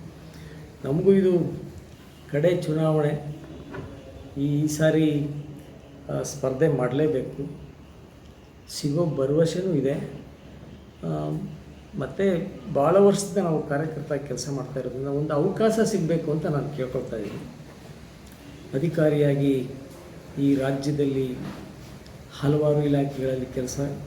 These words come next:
ಮಾಡಿ ಸಾಕಷ್ಟು ಸೇವೆಯನ್ನು ನಾನು ಮಾಡಿದ್ದೇನೆ.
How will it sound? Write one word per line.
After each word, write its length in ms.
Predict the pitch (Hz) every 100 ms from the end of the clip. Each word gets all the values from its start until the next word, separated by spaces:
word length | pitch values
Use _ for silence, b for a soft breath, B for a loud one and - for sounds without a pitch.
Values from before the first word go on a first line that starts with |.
| - 110
ಮಾಡಿ 340 | 120 135 117 - - - - - - - - - -
ಸಾಕಷ್ಟು 680 | 139 151 - 143 - 156 147
ಸೇವೆಯನ್ನು 580 | - 131 135 131 113 -
ನಾನು 280 | 156 110 101
ಮಾಡಿದ್ದೇನೆ. 420 | 98 98 95